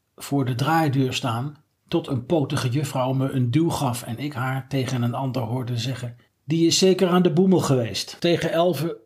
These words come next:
vertrok ik uit Den Haag naar Parijs.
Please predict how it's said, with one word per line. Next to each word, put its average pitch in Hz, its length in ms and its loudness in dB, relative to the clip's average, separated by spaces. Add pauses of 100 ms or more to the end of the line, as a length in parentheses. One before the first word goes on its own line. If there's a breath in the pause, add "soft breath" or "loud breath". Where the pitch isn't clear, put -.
(140)
vertrok 190 500 -4
ik 151 240 -4
uit - 300 -4
Den 139 140 0
Haag 151 340 -2
naar 143 140 -6
Parijs. 120 760 -8